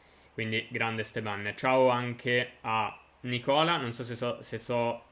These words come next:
ti ho salutato. Andrea, penso di averti salutato. Edison, ciao Sergio, ciao Domenico,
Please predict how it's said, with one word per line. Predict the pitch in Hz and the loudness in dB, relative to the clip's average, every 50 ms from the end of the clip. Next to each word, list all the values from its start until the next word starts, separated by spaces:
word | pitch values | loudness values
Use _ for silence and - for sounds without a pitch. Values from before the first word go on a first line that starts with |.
| _ _ | _ _
ti | - 123 123 | -2 0 2
ho | 120 120 | 2 2
salutato. | 120 120 - 120 123 123 127 156 165 160 175 165 160 - - - | 2 0 -2 -4 -2 0 0 0 0 2 0 0 0 -2 -6 -10
Andrea, | - - 120 117 117 117 117 123 127 123 117 110 - - - | -8 -4 -4 -2 0 2 4 4 6 6 4 2 0 -4 -6
penso | 120 120 117 120 120 | -6 -6 -4 -2 0
di | 120 | 0
averti | 120 123 120 - 131 | 0 0 0 -2 -4
salutato. | 123 147 151 165 170 202 202 208 214 214 214 - - - - - - - | -2 -2 -2 0 0 0 2 2 0 0 -2 -6 -16 -20 -20 -20 -4 2
Edison, | - 156 151 135 131 123 123 113 113 117 113 | 4 4 6 4 2 0 0 0 0 -2 -2
ciao | 113 - 147 139 | 0 2 2 2
Sergio, | 131 - 165 170 185 196 185 165 170 165 | 2 2 2 2 4 2 2 2 0 0
ciao | 165 143 135 | 2 2 2
Domenico, | 135 131 135 135 151 175 185 196 190 - 196 202 196 - | 2 2 2 0 0 0 0 -2 0 0 0 0 0 -4